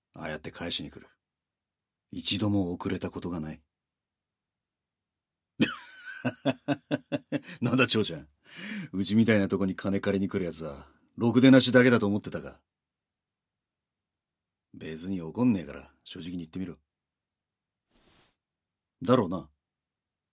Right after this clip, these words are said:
実際、客の中には、ギャンブル中毒だの、風俗だ、ホスト狂いだの、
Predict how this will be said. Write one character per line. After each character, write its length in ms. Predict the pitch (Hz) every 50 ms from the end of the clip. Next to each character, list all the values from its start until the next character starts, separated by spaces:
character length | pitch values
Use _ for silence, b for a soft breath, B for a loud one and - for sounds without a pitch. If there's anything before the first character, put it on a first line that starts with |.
| _ _ -
実 300 | 98 113 120 - 143 143
際、 200 | 139 147 - _ _ _ _ - -
客 240 | - 131 117 139
の 100 | 135 135
中 260 | 135 139 147 147 156 151
に 120 | 147 143
は、 180 | 127 110 98 92 B B B B B B _ -
ギ 120 | - 117
ャ 80 | 110 107
ン 140 | 107 107
ブ 100 | 95 107
ル 140 | 104 104 98
中 260 | - - - 113 107
毒 180 | 101 110 101 101
だ 100 | 98 104
の、 220 | 98 104 107 110 B B B B _ _ _
風 380 | - - - 147 127 120 113
俗 280 | 101 92 104 98 87 98
だ、 240 | 98 101 104 98 90
ホ 160 | - 107 110
ス 80 | - -
ト 160 | 123 113 101
狂 200 | 104 117 123 113
い 60 | 110
だ 120 | 107 113
の、 120 | 110 98